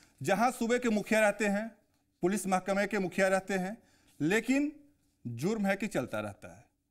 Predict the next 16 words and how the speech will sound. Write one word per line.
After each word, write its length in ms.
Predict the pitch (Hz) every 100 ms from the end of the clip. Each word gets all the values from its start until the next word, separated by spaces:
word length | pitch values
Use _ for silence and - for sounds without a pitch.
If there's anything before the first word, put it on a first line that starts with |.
| _
होता 220 | 147 139
रहता 360 | 123 95 - 78
है। 720 | - _ _ _ _ _ 131
युवाओं 400 | 139 185 202 226 247
को 200 | 262 254
इसका 400 | 202 - 226 240
शिकार 420 | - 180 175 165
बनाया 280 | 151 143 131
जाता 320 | 120 107 113 95
है, 140 | 107 _ _ _ _
भोले 440 | 127 - 165 226 247
भाले 280 | 196 190
लोगों 360 | 208 180 170 226
को 260 | 233 127 123 - _ _
ठगा 280 | - 165 170
जाता 320 | 160 131 -